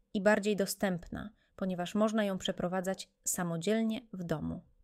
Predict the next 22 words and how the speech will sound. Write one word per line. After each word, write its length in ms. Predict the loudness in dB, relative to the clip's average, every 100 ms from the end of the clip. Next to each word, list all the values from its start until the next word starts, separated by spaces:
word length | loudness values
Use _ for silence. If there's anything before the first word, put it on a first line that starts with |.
| _ _ _ _ _ _ _ _ _ _ 0
Wybielanie 560 | 2 6 6 6 6
laserowe 680 | 6 4 -2 -4 -4 -6 -6
z 120 | -6
kolei 400 | 2 4 6 4
to 120 | 2 2
zabieg 540 | 2 2 0 -2 -6 -4
wykonywany 680 | -2 2 2 2 4 4
w 60 | 4
gabinecie 500 | 2 2 -2 -2 -4
stomatologicznym. 920 | -2 -2 -2 -2 -4 -4 -6 -6 -8 -10 -20 -20 -20 -2
Polega 340 | 6 8 8 8
na 120 | 8
nałożeniu 520 | 8 8 8 8 8
na 140 | 6
zęby 480 | 4 4 6 4 2 -2
żelu 400 | 4 8 8 8
wybielającego, 760 | 4 2 2 0 -2 0 -2
który 280 | 0 0 2
jest 260 | 0 -2 -6
aktywowany 540 | -4 -2 2 2 2
światłem 400 | 0 -2 0 -2
laserowym. 600 | -2 -4 -4 -6 -8